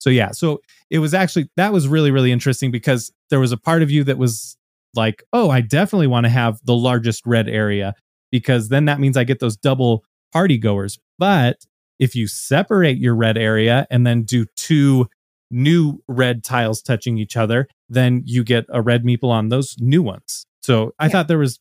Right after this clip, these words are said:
Speaker 1: a lot of really cool, interesting decisions. And you're playing through three different rounds. And at the end of each round, that banner drops down, like,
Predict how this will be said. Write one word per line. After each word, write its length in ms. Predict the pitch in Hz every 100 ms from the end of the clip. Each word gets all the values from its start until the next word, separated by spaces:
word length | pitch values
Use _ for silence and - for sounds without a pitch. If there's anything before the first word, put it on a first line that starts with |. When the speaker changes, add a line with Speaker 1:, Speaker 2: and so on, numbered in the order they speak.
| _
Speaker 1:
a 80 | 151
lot 260 | 131 131 135
of 160 | 117
really 300 | 117 151 135
cool, 320 | 120 147 127 123
interesting 560 | 120 123 107 - 107
decisions. 460 | 98 - 107 95 95
And 80 | 127
you're 100 | 127
playing 240 | 175 180
through 380 | - 156 127 117 _ _ _ _ -
three 280 | 135 147 135
different 340 | 120 113 104
rounds. 400 | 110 117 104 98
And 140 | 110 110
at 100 | -
the 120 | 117
end 100 | 123
of 80 | 113
each 220 | 120 -
round, 400 | 117 117 104 101 _ _ _
that 380 | 107 107 104 117
banner 360 | 120 120 113 101
drops 380 | 95 117 104 -
down, 280 | 117 104 101
like, 260 | 95 -